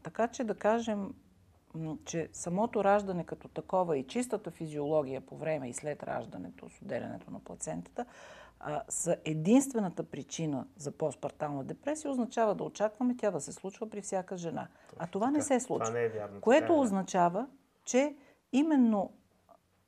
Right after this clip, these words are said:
Speaker 1: а, струпването на факторите, на, при полифакторно обусловените заболявания, това е много важно, струпването на факторите води до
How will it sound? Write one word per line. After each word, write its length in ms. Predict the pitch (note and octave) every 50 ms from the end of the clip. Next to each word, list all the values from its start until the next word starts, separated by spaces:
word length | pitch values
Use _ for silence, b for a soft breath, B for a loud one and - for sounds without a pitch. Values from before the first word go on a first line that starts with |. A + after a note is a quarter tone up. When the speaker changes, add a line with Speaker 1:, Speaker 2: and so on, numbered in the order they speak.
| _ -
Speaker 1:
а, 340 | - D#3+ D#3+ D#3+ D#3+ D#3 - - _ _ _ _ -
струпването 720 | - - - - C4+ D4+ D4 - - B3+ B3 B3 B3 G3+ G3
на 140 | F#3+ F3 F3
факторите, 800 | - A3+ A#3 A#3 A#3 - - F#3+ E3+ C#3 - - - C3 B2+ C3 - _ _ _
на, 180 | E3+ E3 E3 - - _ _ -
при 100 | E3+ E3+
полифакторно 680 | - E3+ E3 D#3 - - G3+ G3+ G3+ - F#3+ E3+ E3
обусловените 640 | D3 - C#3+ C#3 - D3+ D#3+ E3+ E3 D#3+ D3 - D#3
заболявания, 600 | C#3+ C#3+ - D3 C#3 C#3+ C#3+ D3 D3 C#3+ C#3 C3+
това 180 | - - C#3+ C#3
е 60 | C#3
много 240 | D3 C#3+ - D3+ C#3+
важно, 340 | C#3 C#3+ E3+ G3 - D4 D4 B B B B B B
струпването 600 | - - C4+ C#4 C4+ C#4 A#3+ A3 G#3 G3+ F#3 F3+
на 120 | F3 F3
факторите 560 | - - B3+ C4 B3+ - D4+ C#4+ C4+ - B3+
води 300 | G#3+ G#3+ A3 G#3+ A3 B3
до 260 | A3+ G3 G#3 A3+ A#3+